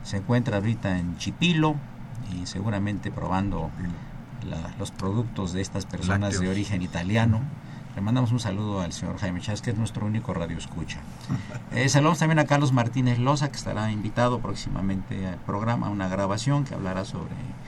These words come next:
Speaker 1: argumentación jurídica con una persona de la Facultad de Lingüística. Y yo quiero también aprovechar esto para felicitar a todos nuestros, eh, radioescuchas, sean maestros, por el Día del Maestro, que mañana es el,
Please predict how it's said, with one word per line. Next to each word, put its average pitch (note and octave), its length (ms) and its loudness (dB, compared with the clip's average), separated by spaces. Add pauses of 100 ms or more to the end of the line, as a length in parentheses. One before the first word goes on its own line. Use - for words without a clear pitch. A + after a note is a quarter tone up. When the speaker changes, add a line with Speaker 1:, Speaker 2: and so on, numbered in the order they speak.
(380)
Speaker 1:
argumentación G#2 640 2
jurídica D3 720 6
con F2+ 160 -4
una G2 140 -2
persona F2+ 420 -2
de - 120 -6 (720)
la F2 140 -6
Facultad F2 500 -6
de F2 160 -6 (500)
Lingüística. D3 720 2 (540)
Y A2 260 6
yo A2 120 2
quiero G#2 180 0
también A2 240 2
aprovechar F#2 460 0
esto G2+ 220 -2
para B2+ 200 0
felicitar G2 540 -4
a F#2+ 80 -2
todos G2 320 -2
nuestros, F#2 460 -6 (460)
eh, F2 320 -6
radioescuchas, G#2 640 0
sean G#2+ 240 2
maestros, A#2 500 4
por F#2 200 -4
el D#2+ 80 -6 (280)
Día F2+ 140 -4
del F2+ 140 -6
Maestro, F2 460 -4
que F2 80 -8
mañana E2+ 420 -6
es - 140 -8
el, E2+ 60 -6